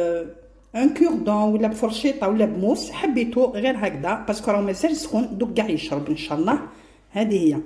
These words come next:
باش نقول لكم على الشربات، ما تقولوليش مدام دلهم ما كفاتناش، ما كفاتناش كاس. دوك نتوما سا ديبون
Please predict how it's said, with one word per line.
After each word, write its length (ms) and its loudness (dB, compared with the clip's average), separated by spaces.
باش 220 2
نقول 220 4
لكم 200 4
على 40 2
الشربات، 640 -8
ما 80 4
تقولوليش 600 2
مدام 260 0
دلهم 340 2
ما 60 2
كفاتناش، 720 -2
ما 300 -2
كفاتناش 600 -2
كاس. 420 0
دوك 220 4
نتوما 640 4
سا 180 -2
ديبون 460 0